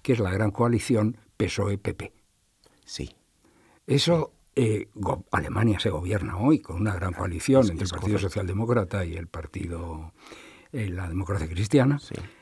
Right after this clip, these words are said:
Speaker 1: Eh, la gran coalición ha sido también norma durante largos años, decenios en Austria.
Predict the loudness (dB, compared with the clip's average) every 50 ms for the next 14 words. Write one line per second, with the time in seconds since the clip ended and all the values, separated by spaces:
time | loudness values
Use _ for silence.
0 | _ _ 0 4 6 6 8 6 6 6 4 4 2 2 0 0 0 0 2 2
1 | 2 2 2 2 0 0 0 2 2 2 4 2 2 0 -4 -4 -6 -6 -6 -6
2 | -6 -8 -8 -10 -10 -10 -10 -10 -8 -8 -6 -6 -4 -2 -2 0 0 -2 -2 -4
3 | -4 -6 -6 -8 -8 -10 -8 -6 -4 -2 -2 -2 -2 -4 -6 -6 -6 -6 -6 -6
4 | -6 -8 -10 -8 -8 -8 -4 -2 -2 -2 -2 -2 -4 -6 -10 -12 -12 -10 -4 0
5 | 0 0 0 0 -2 -2 -2 0 -2 -2